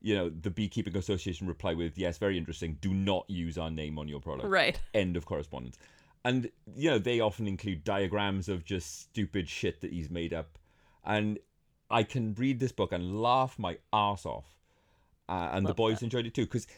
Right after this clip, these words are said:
Speaker 1: it inhabits
Speaker 2: Are they reading it together? Like, are they just, like,
Speaker 1: There's
Speaker 2: sitting
Speaker 1: two of them.
Speaker 2: there
Speaker 1: There's two
Speaker 2: looking
Speaker 1: of
Speaker 2: at
Speaker 1: them. There's
Speaker 2: Oh,
Speaker 1: The Time
Speaker 2: okay,
Speaker 1: Waster Letters
Speaker 2: gotcha.
Speaker 1: and The Return of the Time Waster Letters.
Speaker 2: Oh,
Speaker 1: Um,
Speaker 2: okay.
Speaker 1: it, it, it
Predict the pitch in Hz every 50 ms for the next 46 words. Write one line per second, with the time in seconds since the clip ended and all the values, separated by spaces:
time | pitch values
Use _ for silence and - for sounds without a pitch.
0 | - _ _ _ 127 123 120 120 117 117 - - 214 240 247 285 247 285 320 349
1 | 349 302 214 - - 254 196 196 180 180 196 214 226 247 233 202 175 - 185 185
2 | 185 190 185 202 - - 190 180 127 143 135 - - 165 139 185 185 180 180 180
3 | 180 190 180 - - 98 190 - 78 - 156 - 180 190 190 190 147 107 170 147
4 | 147 165 185 185 104 190 95 98 90 - 98 95 92 90 85 87 - 104 87 80
5 | 78 76 - 78 69 69 73 - 80 69 - - - _ _ _ _ _ _ _
6 | _ _ - 185 185 185 185 190 - 202 170 180 208 220 214 - 185 - - -
7 | - _ _ _ _ _ _ - - _ _ _ _ _ _ _ _ _ - 120
8 | 113 - - - - - - _ _ _ _ _ _ - 98 113 110 - - 110
9 | 113 113 - _ - -